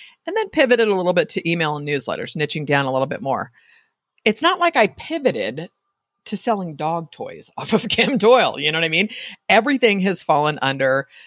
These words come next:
the umbrella of digital marketing. It just took me a while to find my own niche within the space.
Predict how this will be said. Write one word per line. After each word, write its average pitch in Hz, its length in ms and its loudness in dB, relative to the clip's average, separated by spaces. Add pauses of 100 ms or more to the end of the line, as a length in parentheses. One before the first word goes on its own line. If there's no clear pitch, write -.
(140)
the 151 160 -2
umbrella 143 680 4
of 131 340 0
digital 135 340 -4
marketing. 233 480 0 (180)
It 175 180 -2
just 196 460 2
took - 240 -6
me 180 120 -4
a 156 80 0
while 131 360 0
to 147 140 -10
find 139 480 0
my 131 300 2
own 147 320 0
niche 131 440 0
within 156 240 -4
the 170 60 -2
space. - 440 -2